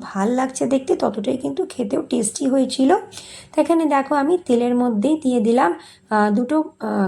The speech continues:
কাঁচা লঙ্কা। কাঁচা লঙ্কাগুলো মাঝখান থেকে চিড়ে দিয়েছি।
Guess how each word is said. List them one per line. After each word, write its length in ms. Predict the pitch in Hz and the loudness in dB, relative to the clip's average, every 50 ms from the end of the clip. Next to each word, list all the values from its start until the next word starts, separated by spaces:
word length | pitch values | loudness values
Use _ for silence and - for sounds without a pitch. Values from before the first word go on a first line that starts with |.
| 190 - | -2 -2
কাঁচা 300 | - 240 226 208 240 240 | -2 -2 -2 0 0 0
লঙ্কা। 320 | 233 226 214 214 208 359 359 | 0 0 -2 0 0 0 0
কাঁচা 280 | 359 359 247 254 254 | 0 0 -2 -2 -2
লঙ্কাগুলো 480 | 247 247 240 233 247 247 247 - 254 277 285 | -4 -2 -2 -4 -6 -6 -4 0 0 2 2
মাঝখান 440 | 269 247 220 202 202 - 214 220 220 | 2 2 0 -2 -4 -2 -2 -2 -2
থেকে 180 | 214 220 - - 269 | -2 -4 -6 -6 -6
চিড়ে 320 | - - 247 220 226 254 247 | -4 -2 0 2 2 2 2
দিয়েছি। 380 | 226 202 208 208 202 - 311 | 2 2 2 2 2 2 2